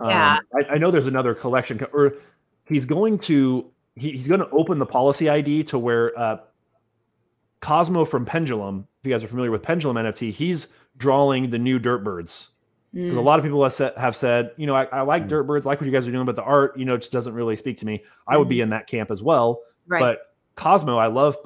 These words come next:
Speaker 1: I love Pendulum. I love what he's doing there. So Cosmo's gonna redraw the Dirtbirds, and they're gonna do, like, a policy migration similar to Space Buds, but for different reasons. And, um, I think he's, he's saying that I think people will really like what they're, what they're doing with that.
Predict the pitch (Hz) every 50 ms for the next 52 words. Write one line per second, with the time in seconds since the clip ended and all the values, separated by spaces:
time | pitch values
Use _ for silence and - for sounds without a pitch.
0 | - 113 113 127 131 131 - - 139 135 120 127 123 123 117 110 110 117 120 117
1 | 110 107 113 101 107 120 123 113 107 104 104 - - 104 - - 143 151 156 160
2 | 147 127 113 131 120 117 110 117 120 123 107 107 113 113 113 110 104 104 98 104
3 | 107 101 120 131 113 107 104 101 101 98 95 - - _ _ _ _ _ _ _
4 | _ _ _ _ _ - 120 120 123 123 139 131 123 127 131 127 120 113 120 104
5 | - - 143 151 147 139 - 131 123 120 117 107 120 117 117 - 120 107 - 143
6 | 131 127 120 110 107 101 - - 143 147 139 - - 110 110 107 104 113 101 -
7 | 110 104 117 - 113 101 95 113 139 151 127 110 104 104 98 95 - - _ _
8 | _ _ _ _ _ _ - 120 117 117 113 110 107 101 107 - _ _ 107 104
9 | 101 101 101 98 98 - - 110 104 - 127 120 - _ _ _ _ - 135 127
10 | 113 - 123 131 123 - - 147 135 123 123 117 107 107 104 - 127 110 101 -
11 | 117 104 104 104 101 98 104 104 101 98 101 98 98 95 92 - - _ _ _
12 | 113 101 - 110 104 90 101 104 - 104 98 95 101 98 92 95 92 - _ _
13 | _ _ _ _ _ _ _ - 104 - - 95 87 85 -